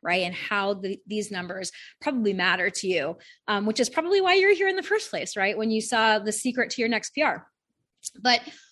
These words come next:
when we are only focused on the numbers, when we are so driven by the numbers,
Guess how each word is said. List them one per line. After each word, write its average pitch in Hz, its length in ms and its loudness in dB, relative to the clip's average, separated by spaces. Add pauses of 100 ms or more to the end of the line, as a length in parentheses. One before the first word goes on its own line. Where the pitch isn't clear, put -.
(120)
when 330 380 2
we 381 140 4
are 202 560 2 (100)
only 269 280 2
focused 226 380 -4
on 196 140 -2
the 180 60 -2
numbers, 180 380 -6
when 233 220 2
we 277 120 4
are 214 100 4
so 262 340 0
driven 180 560 -2
by 202 220 2
the 208 100 0
numbers, 190 560 -6